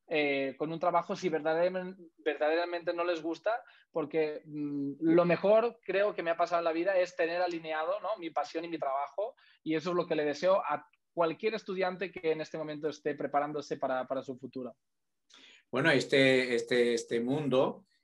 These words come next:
Speaker 2: eh, que en el, en el cual compartimos del mundo turístico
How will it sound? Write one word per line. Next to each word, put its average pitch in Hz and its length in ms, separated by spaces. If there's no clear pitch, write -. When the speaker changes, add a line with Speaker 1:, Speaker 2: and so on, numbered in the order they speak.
Speaker 2:
eh, 107 800
que 113 220
en 101 140
el, 104 220
en 104 140
el 95 160
cual 110 240
compartimos 117 840
del 107 520
mundo 117 300
turístico 139 640